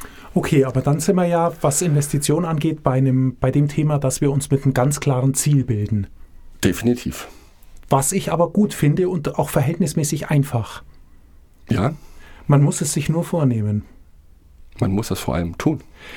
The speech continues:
Speaker 1: Man muss es tun und die, wie, also, aber da wissen wir, wie es geht. Wir wissen, wie es geht. Wir müssen uns aufschreiben, was ist unser Ziel, wo wir hinwollen und welche Dinge müssen wir bis dahin lernen und
Speaker 2: Entschuldige, dass ich dir jetzt ins Wort falle,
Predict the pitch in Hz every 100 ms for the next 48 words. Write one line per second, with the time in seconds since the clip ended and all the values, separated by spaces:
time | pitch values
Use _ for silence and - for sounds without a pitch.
0 | - - - - - - - 151 170 196
1 | 202 - 277 147 151 147 156 151 143 156
2 | 147 - - - 147 147 147 165 160 151
3 | 170 196 214 214 180 180 - 214 120 -
4 | - - 131 139 143 185 190 - 123 -
5 | - - - 131 139 147 135 147 - 147
6 | 135 135 131 139 139 123 123 151 139 127
7 | 131 139 147 156 175 196 - 143 143 131
8 | 151 147 143 135 131 139 120 123 135 123
9 | 139 135 - - - 127 127 165 170 214
10 | - - - - 160 143 - - - -
11 | - - - 156 190 104 98 104 - -
12 | - 104 107 - 104 101 92 - - -
13 | 139 - - 78 76 104